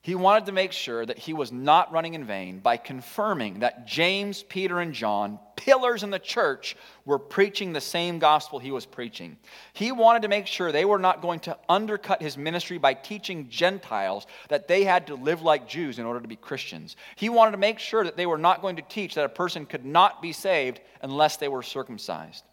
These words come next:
This meeting between Paul, Peter, James, and John was a pivotal moment in church history. For Paul, nothing less than the truth of the gospel was at stake.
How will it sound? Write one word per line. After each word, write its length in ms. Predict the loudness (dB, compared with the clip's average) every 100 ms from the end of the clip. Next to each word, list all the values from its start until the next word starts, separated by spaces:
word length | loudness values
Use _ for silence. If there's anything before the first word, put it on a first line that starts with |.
| _ _ _
This 240 | 6 6 6
meeting 480 | -4 -4 -4 -6 -12 _ _ _ -8
between 380 | -4 -2 -4
Paul, 500 | -4 6 8 10 8
Peter, 460 | 2 -4 -4 0 0
James, 400 | -2 -4 -2 -4
and 100 | -6
John 380 | 2 4 4 4
was 260 | 2 2 0
a 200 | -4 -4 _ -20 2
pivotal 540 | 4 4 4 2 0 -8 -18
moment 760 | -12 4 6 6 0 -10 -16 -20 _ _ _
in 440 | 0 0 0 -4 -10 _ _ _
church 580 | -6 -4 -4 -4 -10 -12 _ _
history. 560 | -4 -4 -6 -14 -16 _ _ _ _ _ _ _ _ _ _ _ _ _ -6
For 100 | -2
Paul, 440 | 6 8 8 6
nothing 380 | 2 -2 -2 0
less 280 | 2 2 -2
than 100 | -10
the 60 |
truth 360 | -10 -8 -8 -8
of 60 |
the 80 | -6
gospel 600 | 2 4 4 0 -8 -8 -6
was 140 | -6
at 160 | -6 -8
stake. 520 | -12 -10 -12 -16